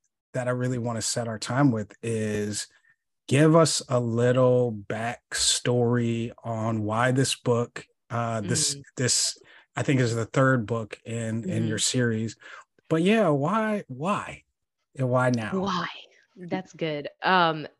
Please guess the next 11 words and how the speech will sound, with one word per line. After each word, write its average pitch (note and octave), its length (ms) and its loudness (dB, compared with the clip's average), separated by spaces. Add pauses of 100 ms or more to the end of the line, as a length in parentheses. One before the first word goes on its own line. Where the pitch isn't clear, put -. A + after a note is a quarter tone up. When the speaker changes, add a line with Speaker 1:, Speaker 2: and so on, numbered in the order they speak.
(160)
Speaker 2:
uh, E3+ 160 6 (120)
thank G#3 220 -2
you E3 100 2
again. C#3+ 420 -6
I'm, D#3+ 600 -2 (200)
this G3 180 -2
is C4 120 -4
the A#3 100 -2
third E3+ 320 -2
book D#3 380 -2
in C#3+ 500 -2